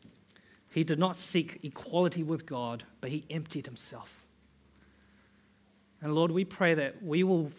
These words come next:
follow him and imitate him. We will be forever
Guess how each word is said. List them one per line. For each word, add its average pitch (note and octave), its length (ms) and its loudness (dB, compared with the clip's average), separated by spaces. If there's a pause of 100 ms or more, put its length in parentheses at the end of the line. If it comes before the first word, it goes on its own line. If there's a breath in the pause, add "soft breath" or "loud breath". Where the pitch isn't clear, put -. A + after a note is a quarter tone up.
(120)
follow F#3 340 2
him D#3+ 360 -2
and C#3 300 -6
imitate E3 480 -2
him. C#3+ 320 -6 (280)
We E3+ 120 2
will E3+ 120 6
be E3 300 0 (380 loud breath)
forever F#3 640 6